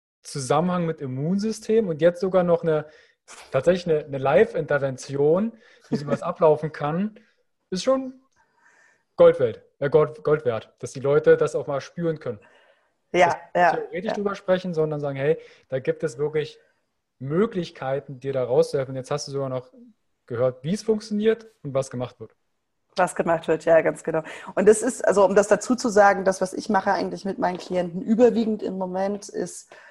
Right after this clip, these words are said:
Speaker 2: äh, sind Hypnosen und hypnotische Meditation. Wir sprechen ja häufig über dieses Geh mal, geh mal meditieren. Das können Allergiker nicht.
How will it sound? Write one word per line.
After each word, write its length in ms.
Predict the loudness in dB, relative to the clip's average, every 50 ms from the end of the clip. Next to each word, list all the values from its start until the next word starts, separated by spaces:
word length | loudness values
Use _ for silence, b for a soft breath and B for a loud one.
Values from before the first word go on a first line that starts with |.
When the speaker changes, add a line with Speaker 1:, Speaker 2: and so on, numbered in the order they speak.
| B B B
Speaker 2:
äh, 320 | 2 2 4 4 2 2
sind 220 | 0 -2 -4 -2 -2
Hypnosen 580 | -2 0 2 4 6 6 6 6 6 4 0
und 180 | 0 -2 -2 -6
hypnotische 500 | -6 -2 -2 -2 -2 -2 -4 -6 -6 -6
Meditation. 760 | -6 -6 -8 -8 -6 -6 -6 -4 -2 0 2 2 2 0 -2
Wir 80 | -6 -6
sprechen 300 | -4 0 -2 0 0 -2
ja 100 | -2 0
häufig 240 | 0 -2 -2 -4
über 180 | -8 -6 -6 -6
dieses 300 | -6 -6 -8 -8 -8 -6
Geh 100 | -6 -6
mal, 280 | -4 -4 -6 -6 -8 -8
geh 140 | -6 -4
mal 120 | -4 -4 -4
meditieren. 540 | -6 -8 -10 -12 -10 -4 2 2 2 2 0
Das 120 | -4 -4
können 220 | 0 0 0 2 2
Allergiker 540 | 0 0 0 0 -2 -4 -6 -6 -6 -6 -6
nicht. 260 | -6 -12 -16 -16 _